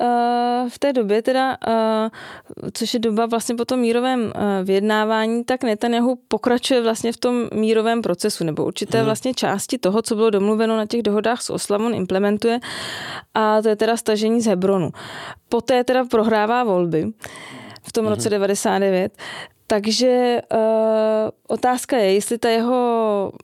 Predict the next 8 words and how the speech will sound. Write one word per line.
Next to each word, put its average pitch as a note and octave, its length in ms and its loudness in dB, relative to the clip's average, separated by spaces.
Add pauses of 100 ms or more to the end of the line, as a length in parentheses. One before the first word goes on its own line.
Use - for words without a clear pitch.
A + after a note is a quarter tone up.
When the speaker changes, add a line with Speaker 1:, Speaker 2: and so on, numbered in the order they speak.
(280)
Speaker 1:
eh, - 40 -2 (640)
to, A#3 100 0
že A#3 120 2
vlastně A#3 280 -2
vsadil A3 460 0
tady A3+ 180 0
na G#3+ 100 0
tuhle A3 240 -2